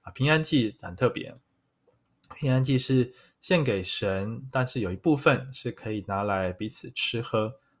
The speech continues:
啊，因为那个是代表上帝同在的一个平安。啊，当我们坐在一起吃喝的时候，表示神与我们同在，表示上帝将他的福分分享于我们。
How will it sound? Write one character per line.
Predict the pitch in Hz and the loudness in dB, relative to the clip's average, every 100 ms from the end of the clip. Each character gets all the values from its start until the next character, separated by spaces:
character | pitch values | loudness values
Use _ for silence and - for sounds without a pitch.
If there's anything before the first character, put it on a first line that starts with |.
| - | -10
啊， | 82 80 | -8 -6
因 | 113 | -4
为 | 113 | -2
那 | 117 110 | -2 0
个 | 101 | 0
是 | - | -2
代 | 127 143 104 | 2 2 2
表 | - - | -4 -6
上 | - 123 117 | -2 -2 -2
帝 | 127 110 | -4 -4
同 | 98 - 90 | -4 -10 -10
在 | 95 107 | -4 -2
的 | 92 85 92 | -2 -6 -6
一 | |
个 | 101 | -6
平 | 92 - 98 | -8 -10 -10
安。 | 104 117 113 123 _ _ _ - | 0 0 0 -6 _ _ _ -8
啊， | 92 | -4
当 | 120 127 | 0 2
我 | 113 | 0
们 | 98 | -2
坐 | 127 143 | 0 4
在 | 139 | 4
一 | 131 | 2
起 | - | -2
吃 | - 123 | -4 -4
喝 | 117 117 | 0 2
的 | 110 | 0
时 | - | -2
候， | 107 110 | -2 0
表 | 113 87 | 0 -2
示 | - 127 | -2 -4
神 | - 98 107 | -2 -6 0
与 | |
我 | 120 | 2
们 | 123 92 | 2 0
同 | - 92 | -4 -8
在， | 98 120 90 | 0 0 0
表 | - 87 | -4 -4
示 | 139 | -4
上 | 131 139 131 | 0 0 0
帝 | 135 123 - - _ | -2 -4 -6 -20 _
将 | - 120 | -2 2
他 | 123 | 4
的 | 117 | 2
福 | - 101 | 0 -6
分 | - 127 101 | 2 2 2
分 | - 113 | -2 -4
享 | 123 90 82 | -4 -8 -8
于 | 92 | -8
我 | 113 98 - | -4 -6 -8
们。 | 76 | -16